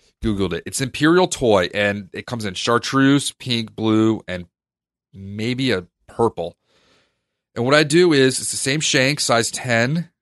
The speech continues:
scud, shrimp curved. It's wrapped with wire, and it has, uh, clear mono threads, so that way you're not using a colored thread that covers up the color of the worm.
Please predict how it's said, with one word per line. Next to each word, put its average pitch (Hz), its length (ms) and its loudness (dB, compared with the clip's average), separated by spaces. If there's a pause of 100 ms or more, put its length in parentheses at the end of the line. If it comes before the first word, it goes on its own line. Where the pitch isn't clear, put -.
scud, 120 460 0
shrimp - 300 -6
curved. 107 400 0
It's 101 160 -8
wrapped 104 240 2
with 123 140 -8
wire, 101 520 2
and 98 140 -4
it - 80 -12
has, 101 600 0
uh, 92 440 -4
clear 147 220 2
mono 147 220 2
threads, 120 480 0
so 113 160 -4
that 110 200 0
way 117 140 2
you're 113 160 -2
not 113 160 0
using 113 260 -6
a 98 40 -8
colored 110 420 -4
thread 104 240 0
that - 160 -8
covers 104 340 -4
up 101 200 -2
the 92 80 -14
color 101 460 -8
of 92 160 -4
the 90 100 -6
worm. 90 340 -6